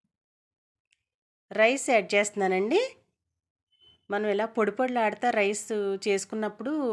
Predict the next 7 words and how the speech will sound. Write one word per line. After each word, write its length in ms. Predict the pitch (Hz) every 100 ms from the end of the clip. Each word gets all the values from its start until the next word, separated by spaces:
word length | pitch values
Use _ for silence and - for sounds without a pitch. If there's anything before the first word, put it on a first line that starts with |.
| 202 -
ఈ 20 | 208 196
మామిడికాయ 340 | 185 190 226 220
పులిహోర 220 | 214 208 208
చాలా 220 | 185 175 190
బాగా 120 | 180 175
వస్తుందండి. 560 | 175 - 170 180 214 466 - _ _ _ _ _ _ _ -
ఇప్పుడు 280 | 247 233